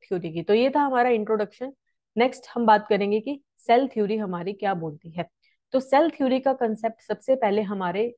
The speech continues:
किसने दिया था? It was given by शिवान and श्लीडिंग।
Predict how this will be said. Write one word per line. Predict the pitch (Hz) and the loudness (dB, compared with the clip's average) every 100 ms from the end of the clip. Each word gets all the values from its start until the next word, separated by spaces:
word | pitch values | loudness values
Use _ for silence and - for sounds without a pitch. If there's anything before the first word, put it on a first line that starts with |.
| _ | _
किसने | 208 220 | -4 0
दिया | 214 208 | 2 2
था? | 196 | 2
It | 254 | -2
was | 202 226 | 2 0
given | 202 190 190 214 | 0 -4 -6 -6
by | 190 214 269 _ _ _ _ _ _ _ _ _ _ _ _ _ _ _ _ _ _ _ _ _ _ _ _ | -6 -8 -10 _ _ _ _ _ _ _ _ _ _ _ _ _ _ _ _ _ _ _ _ _ _ _ _
शिवान | 226 202 202 247 302 320 | -2 2 2 0 -4 -4
and | 190 190 196 | -2 -2 -4
श्लीडिंग। | - 196 170 160 147 | -4 -2 0 -2 -12